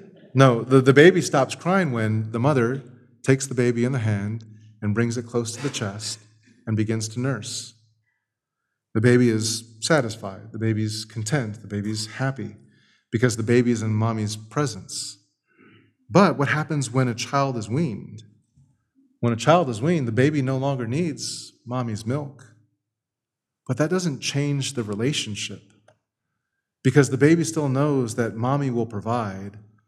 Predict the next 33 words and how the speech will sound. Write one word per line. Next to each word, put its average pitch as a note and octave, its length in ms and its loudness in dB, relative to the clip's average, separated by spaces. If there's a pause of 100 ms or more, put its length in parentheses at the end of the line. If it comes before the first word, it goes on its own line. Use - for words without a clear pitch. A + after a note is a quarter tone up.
(280)
but B2+ 100 4
the A#2 60 -4
baby C#3+ 320 8
is B2 80 2
not B2+ 240 0
just A#2 260 -4
coming C#3+ 340 0
to A2+ 100 -8
the A2 80 -2
mommy A2 580 0 (120)
just D3 320 0
to B2 60 -4
be G#2 140 -6
fed. G#2+ 480 -4 (720)
The A2 60 0
baby C3+ 380 6
is A2+ 140 -4
enjoying A2+ 500 -2
the G#2+ 80 -4
mommy's G#2+ 380 -2
presence A2 580 -2
because A2 360 -6
he A#2 100 -6
knows A2+ 460 -2
that G#2+ 100 -8
the - 60 -12
mommy G#2+ 460 -2 (420)
loves A2+ 300 -4
her B2+ 360 -10 (340)
and G2 160 -8
cares A#2 360 -4
for - 160 -10
her. B2 380 -10